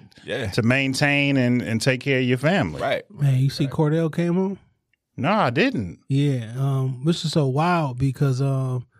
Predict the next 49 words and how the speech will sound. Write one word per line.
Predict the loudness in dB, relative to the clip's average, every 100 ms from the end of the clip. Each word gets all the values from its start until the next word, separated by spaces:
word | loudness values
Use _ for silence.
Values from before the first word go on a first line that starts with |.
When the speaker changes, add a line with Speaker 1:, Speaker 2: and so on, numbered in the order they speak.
| _ _ _ _ -6
Speaker 3:
I | -2
was | 2 2
Speaker 2:
I | 2
Speaker 3:
looking | 2
Speaker 2:
thought | 2
he | 2
had | 2
a | 2
lot | 2 2 2
more | 0
time | 0 -2 -2 -6
left. | -10 -12 -12
Speaker 3:
He | -6
did | -4 -2
ten. | -2 -2 -2 -6 -12 _ _ _ _ _ _
Speaker 2:
Fuck. | -20 -20 -12 -8 -6 -4
Speaker 3:
<laughs> | 0
It's | 0 0 -2 2
Speaker 2:
It |
was | 2
Speaker 3:
been, | 2
Speaker 2:
a |
guy | 0 0
that | 0
we | 0
used | 2 0 -2
to |
work | 0 0 0
Speaker 3:
it's | -2
Speaker 2:
with. | 2
Speaker 3:
been | 2 0
ten | -2 -2 -2
years, | -2 -2 -4 -6
dog. | -10 -10 -12 -14 -10
Speaker 2:
I | -6
didn't | -2
know | 0 2
it'd | 0
been | -2 -4
ten | -4 -4
already. | -4 -4 -4 -4 -6
Speaker 3:
It's | -4
been | -4 -2
ten | 0 2 4
years. | 4 4 -2
So | 0 0
what's | 2 0 0
so | 0
gr-, | -2 -4